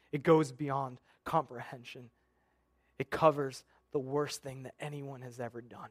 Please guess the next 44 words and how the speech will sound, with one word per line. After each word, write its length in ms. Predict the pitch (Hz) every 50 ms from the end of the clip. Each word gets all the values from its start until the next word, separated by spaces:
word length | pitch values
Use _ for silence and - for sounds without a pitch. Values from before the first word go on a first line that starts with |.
| - 120
And 80 | 143
it 160 | 147 143 -
definitely 320 | - 175 147 - - 139 135
covers 480 | - - 143 123 117 117 107 - - - _ _ _ _ _ _ _ _
whatever 460 | - 151 - - 165 165 147 135 135
you 420 | 135 127 127 127 143 160 147 139 127
have 220 | 120 117 127 131
done. 240 | 127 120 110 - - - _ _ _ _ _ _ _ _ _
And 100 | - 139
so 100 | - 160
there 180 | 147 156 156 147
is 80 | 139 -
so 200 | - - 170 151
much 240 | 147 135 - -
grace 400 | - - - 135 135 135 127 - -
and 100 | 135 127
healing 440 | - - 139 139 131 135 120 117 - _ _ _ _ _ _ _
for 100 | - 160
some 240 | - - 185 160 156
of 80 | 147 131
the 60 | 139
death 300 | 123 - 175 147 135 - -
that's 200 | 120 107 - -
come 220 | - 147 131 123
in 80 | 120 123
your 140 | 120 120
life. 320 | 127 123 120 104 - - - _ _ _ _
And 120 | 160 170
I'm 100 | 165 160
sorry 540 | 156 - - 175 160 165 156 147 131 123 - _ _ _ _ _ -
that 160 | 147 - - 170
you've 160 | 165 147 143
experienced 800 | 135 - - - - - 147 135 135 131 127 76 - - - -
that. 240 | 127 123 117 - _ _ _ _ _ _ _ _ _ _ _ _ _ _ - - -
And 140 | 156 160
there 140 | 160 165 151
are 220 | - 156 165 170 151
consequences, 960 | - - 165 147 120 - - 156 - - 143 131 131 123 - 110 101 - - - _ _ _ _ _ _ _ _ _ _ _ _
but 160 | - 165 -
there 160 | 180 170 143
is 320 | - - 170 160 147 127 127
grace 560 | - 139 131 123 120 - - - - - - _ _ _ _ _ _ _ _ _ _ _
and 120 | 151 151 156
there 140 | 147 -